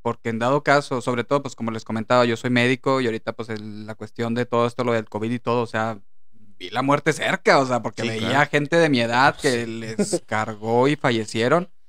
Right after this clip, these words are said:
Speaker 1: y es así donde te hace reflexionar. Es más, tanto fue así de que, este,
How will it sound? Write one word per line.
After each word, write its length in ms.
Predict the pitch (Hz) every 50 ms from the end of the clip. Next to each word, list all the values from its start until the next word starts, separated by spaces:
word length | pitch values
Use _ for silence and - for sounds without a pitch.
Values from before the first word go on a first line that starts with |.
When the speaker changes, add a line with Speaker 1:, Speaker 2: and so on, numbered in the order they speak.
| - - - - - - -
Speaker 1:
y 60 | 120 113
es 80 | 110
así 140 | 123 120 127
donde 260 | 127 131 131 127 127 123
te 100 | - 110
hace 160 | - - 127
reflexionar. 580 | 131 120 - 110 107 - - 107 117 147 156 - - - - - -
Es 80 | 156 175
más, 160 | 190 160 -
tanto 260 | - 151 - 165 151
fue 100 | 170 170
así 140 | 165 - 160 156
de 160 | 156 147 -
que, 500 | - 123 113 110 110 107 107 104 104 110
este, 760 | 107 - - - 110 110 107 107 110 110 110 107 104 101